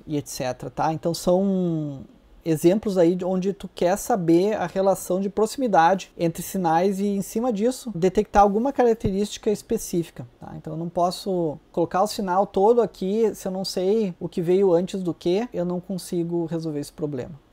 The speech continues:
Então pra fazer isso a gente faz a, o que a gente chama de convolução. Imagina que eu, que eu tenho um sinal, que é um sinal de uma variável no tempo. Eu quero colocar isso aqui numa rede neural que só tem três entradas, onde cada uma das entradas vai receber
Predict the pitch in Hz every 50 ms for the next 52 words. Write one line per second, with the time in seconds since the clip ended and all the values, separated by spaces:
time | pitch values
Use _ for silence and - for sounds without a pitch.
0 | _ _ _ _ _ - _ _ _ _ _ _ _ _ _ _ _ - 196 180
1 | 240 220 - 240 214 220 247 233 226 247 - 277 262 - - 233 220 214 226 -
2 | - 202 185 - 208 196 - - 190 185 180 175 - 180 170 160 170 170 175 180
3 | - - - 170 156 170 208 277 - - - _ - 170 180 202 190 262 269 302
4 | 277 - - 262 - 254 254 247 - - 262 220 196 175 185 208 254 302 - -
5 | - 202 185 175 185 180 - 185 202 202 - - 226 202 190 185 202 190 175 196
6 | 202 220 240 214 226 196 175 156 139 139 139 151 165 208 233 233 _ _ _ _
7 | - 185 196 196 - - 233 202 185 185 175 160 - 143 123 107 _ _ _ _
8 | - - - 190 - - 233 240 - 254 240 - 254 262 - - 302 - - 269
9 | 262 269 269 247 220 240 214 214 240 220 214 226 220 - - 254 - 254 262 254
10 | - - 254 269 311 330 - 320 302 285 - 214 185 156 139 139 - - - -
11 | 180 190 214 208 214 - 254 254 247 285 294 294 277 269 240 240 233 208 - 196
12 | 196 202 226 226 247 233 220 233 208 220 214 - - 226 175 160 180 190 220 262
13 | 262